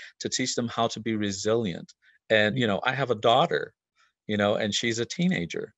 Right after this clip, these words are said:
You know, so the way I treat her mother is vitally important for her to be able to see how men should treat women,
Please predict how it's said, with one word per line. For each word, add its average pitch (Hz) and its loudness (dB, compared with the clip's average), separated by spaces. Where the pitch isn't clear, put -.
You 107 -2
know, 101 4
so 120 2
the 117 2
way 131 4
I 135 2
treat - -2
her 127 0
mother 110 0
is 117 0
vitally 127 2
important 110 0
for 104 2
her 127 6
to - -6
be 101 0
able 104 0
to 101 0
see 107 -2
how 101 0
men 98 2
should - -6
treat 107 -4
women, 139 -6